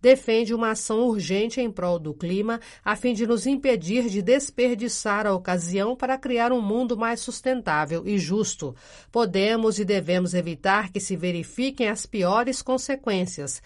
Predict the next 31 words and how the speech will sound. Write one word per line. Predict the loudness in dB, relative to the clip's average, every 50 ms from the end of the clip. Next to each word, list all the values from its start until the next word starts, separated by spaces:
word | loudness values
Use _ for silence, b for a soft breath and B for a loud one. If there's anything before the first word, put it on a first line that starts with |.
| B B B B B
Devemos | 4 4 4 4 4 2 2 2 4 4 2 2 2
nos | 2 2 2 0 2
decidir | 4 4 4 4 4 -2 -6 -8 -4 -4 -2 0 2 2
a | 0
transformar | 0 0 0 0 0 0 0 0 0 0 2 0 2 2 2 2 2
os | 0 0 0
nossos | -2 -2 -2 -2 -8 -10
corações, | -8 -6 -6 -6 -6 -8 -8 -4 -2 0 2 2 0 -2 -6 B B B B B
os | -4 -2 0
nossos | 2 2 2 2 0 -2 -2
estilos | -2 -2 -2 -2 -4 -4 -2 -2 0 -2
de | -2 -2 -4
vida | -4 -2 -2 0 0 0 0 -2 -2 -4 B B B B
e | 0 0
as | 0 0 0
políticas | 0 2 2 2 0 -2 -2 -4 -4 -4 -4 -6
públicas | -4 -4 -2 -2 -2 -2 -2 -2 -4 -4 -6
que | -6 -6 -6
regem | -4 -2 -2 0 2 2 0 0 -2 -2 -4 -2
a | -2 -2 -2
nossa | 0 -2 -2 -2 -4 -4 -6 -8
sociedade. | -8 -8 -8 -8 -8 -8 -8 -6 -2 2 2 2 2 0 -4 -8 -10 -12 -14 -20 _ _ _ _ 0
Portanto, | 2 2 2 2 2 2 2 4 2 2 2 2
em | 2 4
primeiro | 2 2 -2 -2 0 0 0 -2 0
lugar, | -2 -2 -2 -2 0 2 2 2 0 0
devemos | -2 -2 0 0 0 0 0 0 -2 -2
transformar | 0 2 2 2 2 0 0 0 0 0 0 0 0 0 0
os | 0 -2 -2 0
nossos | 0 0 0 -2 -6 -8
corações. | -6 -2 0 0 0 0 -2 -4 -2 -2 -2 -2 -2 -4 -6 -10